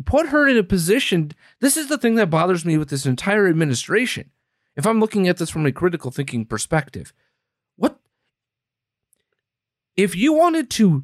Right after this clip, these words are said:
tank this administration, what things would you do different than they are right now?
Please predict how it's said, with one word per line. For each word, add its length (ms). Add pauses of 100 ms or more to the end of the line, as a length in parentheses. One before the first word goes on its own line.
(380)
tank 600
this 240
administration, 880
what 280 (840)
things 280
would 200
you 120
do 160
different 360
than 120
they 120
are 140
right 180
now? 260